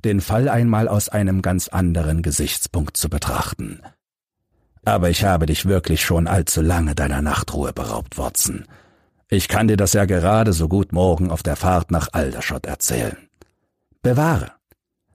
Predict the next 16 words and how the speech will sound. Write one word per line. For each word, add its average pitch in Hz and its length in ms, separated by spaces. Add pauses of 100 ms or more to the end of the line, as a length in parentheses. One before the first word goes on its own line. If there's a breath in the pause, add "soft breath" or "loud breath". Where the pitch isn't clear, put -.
Nun, 143 380
da 104 120
du 107 100
so 104 160
weit 113 240
mit 104 100
deinem 104 160
Bericht 104 300
gekommen 151 400
bist, 104 220 (500 loud breath)
darfst 117 300
du 110 40
nicht 98 140
mitten 107 200
darin 90 220
aufhören. 82 480